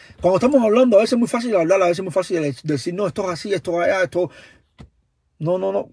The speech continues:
Fíjate, ¿qué fue mejor, qué mejor idea nos damos nosotros cuando vimos la película Plantado? ¿Por qué? Porque la imagen,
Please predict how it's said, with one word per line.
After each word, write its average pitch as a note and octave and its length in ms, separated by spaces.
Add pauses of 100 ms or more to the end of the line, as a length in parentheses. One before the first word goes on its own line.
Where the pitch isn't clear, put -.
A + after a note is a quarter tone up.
(160)
Fíjate, A3 300 (500)
¿qué A3 140
fue A3+ 160
mejor, G#3 360
qué G3 120
mejor G3+ 260
idea F#3+ 200
nos F3 100
damos F3+ 220
nosotros E3+ 280
cuando D#3 160
vimos F3 140
la D#3+ 60
película D#3+ 240
Plantado? C#3 340
¿Por B2+ 140
qué? - 120
Porque C#3 240
la C3 60
imagen, C#3 380